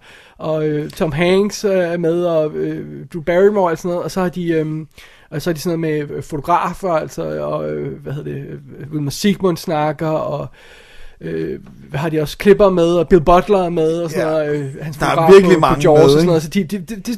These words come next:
Speaker 1: de kommer virkelig godt rundt og får snakket med mange
Speaker 2: Kathleen
Speaker 1: folk.
Speaker 2: Kennedy og Katzenberg og
Speaker 1: Ja.
Speaker 2: <clears throat> der er ma-, der er rigtig mange med, ikke?
Speaker 1: Øh,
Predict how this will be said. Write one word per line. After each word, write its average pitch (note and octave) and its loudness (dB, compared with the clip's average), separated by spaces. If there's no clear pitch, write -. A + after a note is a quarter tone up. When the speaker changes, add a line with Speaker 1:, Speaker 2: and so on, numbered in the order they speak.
Speaker 1:
de A3+ -4
kommer G#3+ 4
virkelig A#3+ 2
godt F#3+ 4
rundt E3+ 0
og - -8
får F3 -12
snakket E3+ -2
med F#3 -2
mange D3 2
Speaker 2:
Kathleen D#3 0
Speaker 1:
folk. C#3+ 0
Speaker 2:
Kennedy D#3 2
og B2+ -2
Katzenberg C#3+ 0
og A#2+ -4
Speaker 1:
Ja. E3 0
Speaker 2:
<clears throat> C#3+ -8
der C3+ -6
er D#3 -4
ma-, D#3+ -8
der E3 -2
er D#3+ 0
rigtig D#3+ -2
mange B2 0
med, A#2 -6
ikke? E3 -6
Speaker 1:
Øh, F#3 4